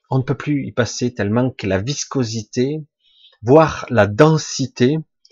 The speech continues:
s'y est mis en place. Il y a, c'est de la matière, euh, non structurée, une forme de conscience primitive. C'est, c'est très compliqué à expliquer. Et seul le voyageur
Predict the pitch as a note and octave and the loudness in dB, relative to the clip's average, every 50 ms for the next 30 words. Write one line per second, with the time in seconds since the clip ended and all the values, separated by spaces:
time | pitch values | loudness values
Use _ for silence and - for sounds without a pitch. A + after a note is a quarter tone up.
0 | _ _ _ _ _ _ _ _ _ - - - - - B2+ B2+ B2 C3 C3+ B2+ | _ _ _ _ _ _ _ _ _ -14 -10 -10 -6 -2 0 2 4 4 4 2
1 | A#2+ A#2 - A2+ G#2+ G#2 G#2 - - - - - - _ _ _ _ _ - - | 0 0 0 2 2 2 0 -4 -8 -10 -10 -12 -16 _ _ _ _ _ -8 -4
2 | A2+ B2 A#2 A#2+ A2+ - - G#2+ - - - C3+ B2 B2 B2 B2 B2+ A#2+ - - | -2 0 0 0 -2 -6 -8 -12 -14 -10 -6 -4 0 2 2 2 2 0 -2 -2
3 | - C3 B2+ A#2 A#2+ A#2 A#2 A#2 - - - _ - A#2+ A2+ A#2 B2+ C3+ B2+ - | -2 -2 0 0 -2 -2 -2 -2 -4 -8 -12 _ -8 -2 2 4 4 4 4 2
4 | - - B2+ - - - - B2+ A#2+ A2+ A2 G#2+ - - - - _ _ _ _ | -4 -10 -10 -8 -6 -4 0 2 2 2 0 -2 -6 -12 -18 -20 _ _ _ _
5 | _ _ _ _ - A#2+ A#2 - - C#3+ B2 B2+ B2 A#2+ B2+ - C3 B2+ A#2+ - | _ _ _ _ -10 -10 -8 -2 0 0 2 2 2 0 0 -2 -2 -4 -2 0
6 | C3+ A#2+ A2 - - - - B2 A2+ A#2 A2+ - - B2 B2 G#2+ G2+ - - - | -2 -2 -2 -4 -8 -10 -6 -4 -2 -2 -4 -4 -4 -4 -4 -4 -4 -10 -16 -20
7 | - - - - - - - - - - - - D#3 - D#3 C#3+ B2+ C3 B2 - | -20 -20 -16 -14 -12 -10 -8 -8 -10 -8 -4 -4 -4 -2 -2 -2 -2 -2 -2 0
8 | - C3+ B2+ A2+ G#2 F#2+ - - - G2 - - G#2 G2+ - _ _ _ _ _ | 2 4 6 6 4 2 0 -6 -10 -10 -6 -4 -6 -6 -6 _ _ _ _ _
9 | _ _ _ - - _ _ _ _ _ _ _ _ _ _ - A#2+ B2+ C3+ A#2+ | _ _ _ -20 -20 _ _ _ _ _ _ _ _ _ _ -2 0 0 2 0
10 | - _ _ - - - - E3+ F3+ F3+ E3 C3+ G#2+ - _ - - G#2 G#2 G2+ | -2 _ _ -14 -12 -4 0 2 2 4 4 2 0 -4 _ -8 -4 -4 -4 -2
11 | G2+ B2+ C#3+ D3 C#3 B2 G#2+ G#2+ A2+ A#2 B2 C3+ C3+ B2 - | -2 0 0 2 2 0 2 2 2 2 2 0 -2 -6 -12